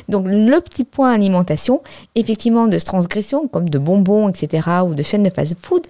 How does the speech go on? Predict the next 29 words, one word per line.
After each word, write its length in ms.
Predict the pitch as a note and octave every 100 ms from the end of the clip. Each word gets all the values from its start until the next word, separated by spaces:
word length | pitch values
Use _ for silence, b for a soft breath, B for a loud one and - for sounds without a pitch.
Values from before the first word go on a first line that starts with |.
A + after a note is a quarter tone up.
| B B -
vont 160 | G3
essayer 360 | A#3+ - D4+ D#4
de 100 | A3+
nous 120 | A3
faire 200 | A#3 C4
changer 320 | - B3+ B3
la 100 | A3+
perception 500 | F#3+ B3+ B3+ B3+ -
de 80 | A3+
leurs 140 | E3 E3+
produits 400 | F3 F3 A#3+ - B B
pour 120 | A3+
nous 140 | A#3+ B3
les 140 | A#3
faire 240 | A#3+ A#3
croire 320 | - C4 B3+ _ _
sains. 340 | - - E3+ D3+ _ _ _ _ _ _ _ _ -
Justement, 380 | C#3+ C3+ D#3+ E3
en 40 |
changeant 380 | E3+ D3+ C#3+ D3
des 140 | D3 C#3
logos, 460 | G#3 F#3+ F3+ F#3+
en 80 | -
changeant 320 | D#3 D#3 D#3+
la 100 | D3+
couleur, 480 | D3 - C4 A3+ G#3+ G#3
justement, 440 | F3 - E3+ F3
des 100 | F3
logos, 440 | F#3 A3+ G3+ F#3+